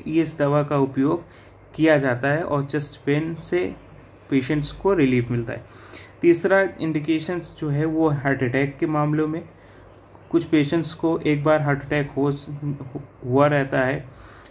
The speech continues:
तो इस दवा का उपयोग किया जाता है, तो आने फर्दर हार्ट अटैक्स जो होते हैं वो डिले हो जाते हैं या नहीं होते हैं, तो इस दवा का उपयोग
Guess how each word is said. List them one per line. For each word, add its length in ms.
तो 80
इस 160
दवा 240
का 120
उपयोग 520
किया 160
जाता 280
है, 160
तो 140
आने 360
फर्दर 380
हार्ट 240
अटैक्स 460
जो 180
होते 340
हैं 160
वो 180
डिले 260
हो 160
जाते 280
हैं 120
या 180
नहीं 360
होते 240
हैं, 200
तो 100
इस 200
दवा 260
का 120
उपयोग 440